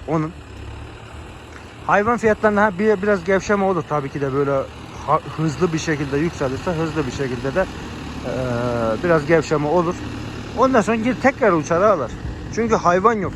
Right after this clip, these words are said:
piyasada. Yani adam akıllı bir besilik dana yok. Yine benim gözümde en ucuzu düve. Eee,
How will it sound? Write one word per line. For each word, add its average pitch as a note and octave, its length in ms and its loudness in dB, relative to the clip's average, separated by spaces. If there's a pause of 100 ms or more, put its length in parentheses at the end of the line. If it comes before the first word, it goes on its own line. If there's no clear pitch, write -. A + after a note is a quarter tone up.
piyasada. B2 480 0 (540)
Yani F3 160 4
adam E3+ 320 2
akıllı D3+ 360 0
bir D#3 140 -2
besilik D#3+ 400 2
dana E3 200 2
yok. B3 200 2 (2500)
Yine C4+ 240 6
benim A#3 240 0
gözümde G#3+ 360 2
en A3 80 4
ucuzu G3+ 400 -2
düve. A3+ 220 2 (580)
Eee, D#3+ 220 4